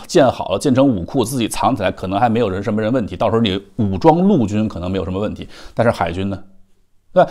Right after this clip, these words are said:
你的没法藏啊，没地方藏啊。你又不像美国那样的地，这个地广人稀，在哪个犄角旮旯藏点东西，可能还没人知道。你这个全被盯着呢。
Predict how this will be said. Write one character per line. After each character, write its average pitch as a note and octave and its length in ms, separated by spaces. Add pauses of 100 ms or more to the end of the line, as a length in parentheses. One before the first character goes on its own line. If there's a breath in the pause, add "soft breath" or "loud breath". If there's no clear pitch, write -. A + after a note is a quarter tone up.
(140)
你 D3 220
的 F#3+ 240 (200)
没 D#3+ 240
法 C4 180
藏 C4 540
啊， D#4 40
没 A#3+ 220
地 D#4+ 180
方 C3+ 200
藏 D#2+ 240
啊。 F2+ 200 (540)
你 D3 120
又 F#3+ 120
不 F#3+ 100
像 F#3+ 160
美 G2 220
国 G#2 160
那 C#3 80
样 B2+ 100
的 A#2 80
地， C3+ 280
这 A#2 80
个 G#2+ 100 (240)
地 D3+ 100
广 G2 220
人 B2 160
稀， C3+ 320 (140 loud breath)
在 C3+ 100
哪 A2 160
个 A2+ 80
犄 C3 140
角 G2+ 100
旮 A2+ 100
旯 A#2 140
藏 A#2 160
点 A2 140
东 A#2+ 100
西， A#2 80
可 G2 100
能 G#2 80
还 A#2 80
没 A2+ 120
人 A#2+ 100
知 B2 100
道。 A2 120 (180 loud breath)
你 G#2 160
这 G3 100
个 F3 120
全 G#2 420
被 D#3+ 160
盯 G#2+ 300
着 F2+ 80
呢。 - 120